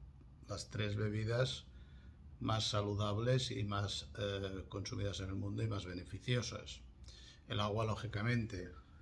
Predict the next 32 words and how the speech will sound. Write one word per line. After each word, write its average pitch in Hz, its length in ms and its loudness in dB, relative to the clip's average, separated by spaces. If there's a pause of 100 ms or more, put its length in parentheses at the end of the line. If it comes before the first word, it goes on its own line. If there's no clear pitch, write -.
(200)
sabemos 98 360 -4
que 101 120 -4
todos 95 280 -2
disponemos 95 540 -4
de 107 140 2
ella 95 220 -2
fácilmente 101 680 -4
en 90 100 -10
supermercados 92 1120 -4
o - 80 -8
en 101 80 -4
el 95 120 -6
grifo. 120 460 -2 (680)
¿Qué 110 100 0
hemos 101 220 0
hecho 104 260 0
con 107 160 2
ello? 113 280 6
Pues 98 320 -4 (880)
tener 113 300 2
un 101 120 0
producto 104 800 0 (100)
que - 120 0
va 107 180 4
directamente 104 720 2
conectado 98 640 0
al 95 100 -6
grifo, 131 480 2 (1080)
como 113 160 -4
podéis 90 280 -8
ver 92 160 -8
aquí, 143 440 0